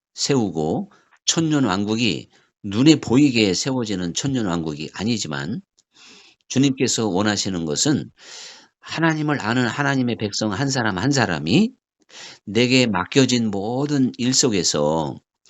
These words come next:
이렇게 아버지의 뜻이 이루어질 수 있도록 움직이기를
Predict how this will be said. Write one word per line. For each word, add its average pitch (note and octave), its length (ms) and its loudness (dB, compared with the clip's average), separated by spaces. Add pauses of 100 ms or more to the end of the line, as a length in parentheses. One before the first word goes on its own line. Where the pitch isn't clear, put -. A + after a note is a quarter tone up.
(520)
이렇게 C3 320 2
아버지의 A#2+ 600 4
뜻이 D3 680 2 (440)
이루어질 C3+ 800 0
수 - 300 0
있도록 C#3+ 600 2 (560)
움직이기를 G2 1040 2